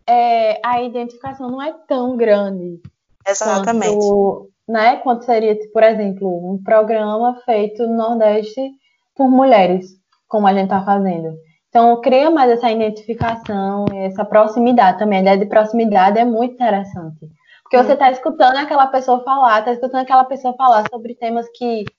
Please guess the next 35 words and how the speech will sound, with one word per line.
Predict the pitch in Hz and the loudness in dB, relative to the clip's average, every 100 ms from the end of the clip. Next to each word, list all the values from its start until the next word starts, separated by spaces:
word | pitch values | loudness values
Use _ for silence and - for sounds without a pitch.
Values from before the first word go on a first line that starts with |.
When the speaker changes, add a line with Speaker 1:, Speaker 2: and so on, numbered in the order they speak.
| _ _ - | _ _ -4
Speaker 1:
você | 214 269 | 0 2
vê | 254 254 | 4 2
no | 247 | 2
seu | 247 | 2
cotidiano, | 247 247 240 233 202 202 202 208 | 2 2 2 2 0 0 0 -2
sabe? | 208 220 247 339 370 _ _ _ _ _ | 0 -2 -2 -12 -18 _ _ _ _ _
E | 247 277 | -2 4
aí | 320 330 | 6 6
você | 359 370 381 381 349 | 4 2 -2 -2 -4
gera | 302 285 302 330 | -6 -6 -2 -4
essa, | 330 330 320 311 254 | -4 -2 0 0 -4
essa | 254 320 | -6 -12
troca, | 311 254 208 208 214 | -6 -4 -4 -6 -12
é | |
muito | 233 | -14
interessante. | 240 285 302 302 233 202 190 202 190 - | -14 -14 -14 -16 -16 -16 -16 -18 -20 -12
E | 269 | -2
quando | 359 339 339 | 2 4 2
não | 269 | 0
se | 269 262 | -2 -4
tem | 254 233 214 262 | 0 0 2 4
isso, | 392 392 - 196 - _ _ _ _ _ - | 4 2 -4 -4 -4 _ _ _ _ _ -2
você | 247 320 | 2 4
quer, | 302 330 302 - | 4 4 4 4
é, | 240 233 | 4 4
você | 233 240 269 | 2 0 0
querendo | 277 262 269 | 0 0 0
ou | 311 | 0
não, | 294 254 | -2 -4
sente | 320 - 294 302 | -6 -6 -6 -6
que, | 330 320 311 320 311 - _ _ | -10 -6 -4 -4 -6 -10 _ _
é, | 208 202 196 190 190 190 | -6 -4 -2 -4 -4 0
tá, | 247 247 277 311 - _ _ - | 2 4 2 -4 -18 _ _ -10
não | 247 330 | -8 -4
tá, | 330 277 285 - | 0 2 0 -6